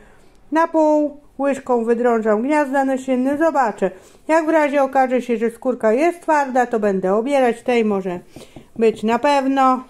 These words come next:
ta nie wiem. Zobaczcie, jakie śmieszne mi te cukinie porosły. <laughs> Zapyliły się żółte od zielonych i są takie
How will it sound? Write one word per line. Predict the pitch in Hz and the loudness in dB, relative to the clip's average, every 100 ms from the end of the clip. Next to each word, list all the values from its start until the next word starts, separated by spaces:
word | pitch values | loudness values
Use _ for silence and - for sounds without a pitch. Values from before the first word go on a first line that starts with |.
| _ | _
ta | 233 208 | 0 0
nie | 247 269 | 2 2
wiem. | 262 247 247 | 2 0 0
Zobaczcie, | 254 247 226 | 0 0 -2
jakie | 226 214 | -2 -2
śmieszne | 233 220 226 214 | -2 -2 -2 -2
mi | 208 | -2
te | 208 196 | -2 -6
cukinie | 202 254 285 277 | -6 -8 -2 -2
porosły. | 262 269 262 262 262 254 247 247 - - - - | 0 2 2 0 0 0 0 -2 -14 -20 -20 -20
<laughs> | - - 247 359 349 | -20 -8 -2 0 2
Zapyliły | 349 381 392 359 349 | 2 4 6 4 4
się | 339 311 | 2 2
żółte | 339 - 285 | 2 2 2
od | 254 208 | 0 2
zielonych | 202 190 277 359 370 381 381 - - - - - - - - - - | 2 4 4 4 4 4 2 -6 -20 -20 -20 -20 -20 -20 -20 -20 -6
i | 311 330 | -4 0
są | 277 262 | 0 0
takie | 262 208 214 247 233 | 0 0 2 2 2